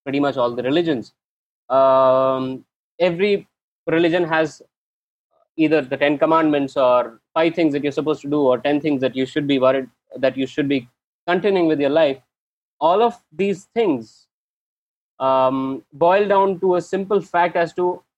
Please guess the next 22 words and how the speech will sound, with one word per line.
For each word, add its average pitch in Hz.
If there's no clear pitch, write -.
why 160
are 156
these 165
things 151
talked 131
about 139
in 143
a 143
specific 139
manner, 180
and 160
what 147
is 208
it 196
that 180
they 170
do 156
within 180
the 160
human 156
body, 151
um, 127